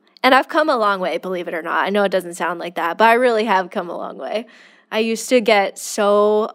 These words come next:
upset with myself if, you know, an editor said something like,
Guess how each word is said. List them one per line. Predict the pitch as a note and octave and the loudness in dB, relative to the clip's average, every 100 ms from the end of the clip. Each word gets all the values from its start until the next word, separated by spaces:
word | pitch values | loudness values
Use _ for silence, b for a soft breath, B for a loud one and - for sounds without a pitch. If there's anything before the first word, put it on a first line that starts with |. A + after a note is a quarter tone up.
| _ | _
upset | G3+ - - F3+ | -6 -4 -2 0
with | F#3+ F#3+ | -2 -4
myself | F3+ F3+ - E3+ F3+ F#3 - | -8 -6 -4 -2 -2 -6 -8
if, | G3+ F#3+ F#3+ F#3 B B B B B B - | -2 -2 -4 -10 B B B B B B -6
you | G#3 | -4
know, | G3 F#3 F#3+ | -2 -2 -2
an | G3+ G#3 | -2 -4
editor | - F#3 F#3+ G3 F#3+ | -2 -2 0 0 0
said | F#3+ - F#3 F3+ | -2 -2 -2 -2
something | F#3+ F3+ F3 F3 E3+ F3 F3+ | -4 -6 -6 -6 -6 -8 -10
like, | F3+ D#3+ - - | -10 -12 -12 -16